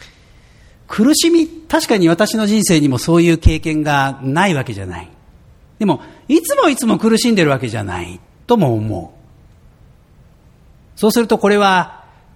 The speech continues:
苦しい時に、特別な時に、こう、なんていうか、聞くべき言葉か。ある、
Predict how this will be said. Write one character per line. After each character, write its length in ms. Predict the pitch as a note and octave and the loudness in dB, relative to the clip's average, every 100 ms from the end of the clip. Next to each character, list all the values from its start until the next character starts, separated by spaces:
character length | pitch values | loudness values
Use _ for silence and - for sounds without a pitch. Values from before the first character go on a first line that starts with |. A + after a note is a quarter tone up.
| - | -20
苦 260 | - F#3 A3 | -4 0 2
し 180 | A#3+ F#3+ | 0 -2
い 40 | |
時 220 | C#3+ C#3 | -2 -2
に、 100 | A#2+ | -4
特 220 | A2+ C#3+ | -4 -2
別 220 | G#3 A3 A3+ | 0 0 0
な 100 | G#3+ | 0
時 220 | F#3+ F#3+ | 0 0
に、 100 | D3 | 0
こ 100 | B2 | 0
う、 40 | |
な 100 | B2 | -2
ん 80 | A#2+ | -2
て 60 | A2 | -4
い 20 | |
う 20 | |
か、 160 | G#2+ - - - | -8 -8 -14 -18
聞 100 | - | -6
く 140 | E3 | 0
べ 120 | E3 | 0
き 80 | E3 | 0
言 240 | - D#3+ | -2 -2
葉 120 | D#3+ D#3+ | -2 -2
か。 420 | C#3 C3+ - - - _ _ _ _ - - - - - _ _ _ _ - - - _ - _ - - - - _ _ _ _ _ - _ _ _ - _ - - - - - - - - _ _ _ | -4 -6 -12 -20 -20 _ _ _ _ -20 -20 -20 -20 -20 _ _ _ _ -20 -20 -20 _ -20 _ -20 -20 -20 -20 _ _ _ _ _ -20 _ _ _ -20 _ -20 -20 -20 -20 -20 -20 -20 -20 _ _ _
あ 160 | B3 C4 | 0 2
る、 400 | D#3 A#2 G#2 | 2 -2 -8